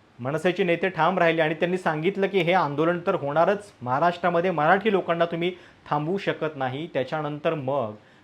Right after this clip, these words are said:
जेव्हा मराठी लोकांचा हा सगळा उद्रेक रस्त्यावरती आला, त्याच्यानंतर सरकार बॅकफूटवरती गेलं आणि मग राज्याचे गृहमंत्री सांगतायत की मुळात आम्ही मोर्चाला परवानगी नाकारलेलीच नव्हती, आम्ही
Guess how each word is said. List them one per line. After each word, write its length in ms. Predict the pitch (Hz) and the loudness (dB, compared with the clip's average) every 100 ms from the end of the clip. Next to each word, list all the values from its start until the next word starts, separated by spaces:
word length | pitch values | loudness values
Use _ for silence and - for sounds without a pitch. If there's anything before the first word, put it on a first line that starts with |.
| - | -14
जेव्हा 340 | 107 139 147 180 | -8 -4 0 0
मराठी 500 | 147 127 147 147 180 | 0 0 0 -2 -2
लोकांचा 480 | 143 - 143 143 151 | -2 -4 -6 -4 -6
हा 180 | 135 156 - | -4 -8 -6
सगळा 360 | 156 117 165 196 180 | -4 4 4 4 0
उद्रेक 440 | 151 139 240 254 | -2 8 8 8
रस्त्यावरती 680 | 165 160 - 160 160 160 175 | 2 2 4 4 4 0 -2
आला, 380 | 113 107 101 143 - - - _ | -2 -4 -10 -12 -16 -20 -20 _
त्याच्यानंतर 720 | 165 156 202 220 220 214 247 | 2 4 4 2 2 2 4
सरकार 680 | 254 - 175 170 - 202 208 | 4 4 4 4 6 6 6
बॅकफूटवरती 760 | 160 147 - 196 190 185 170 190 | 4 0 0 -2 0 0 0 -2
गेलं 380 | 147 127 110 135 - - - | -2 -2 -2 -6 -10 -14 -6
आणि 160 | 143 | -4
मग 340 | 147 143 214 220 | 2 4 6 8
राज्याचे 460 | 170 131 151 156 | 4 4 0 0
गृहमंत्री 580 | 147 143 139 139 135 156 | -2 -2 -2 -4 -4 -6
सांगतायत 500 | 156 123 120 127 117 - - _ | -4 -6 -6 -6 -8 -10 -20 _
की 60 | 170 | -6
मुळात 380 | 143 147 190 170 | -2 0 2 0
आम्ही 200 | 151 165 | -4 -4
मोर्चाला 400 | 143 131 151 151 | -6 -4 -2 -2
परवानगी 420 | 151 123 127 131 | -2 -6 -6 -6
नाकारलेलीच 640 | 117 107 160 185 190 185 | -8 -4 0 0 0 0
नव्हती, 440 | 180 156 180 180 185 _ _ - | -2 -2 -4 -6 -8 _ _ -6
आम्ही 300 | 131 151 | -4 -2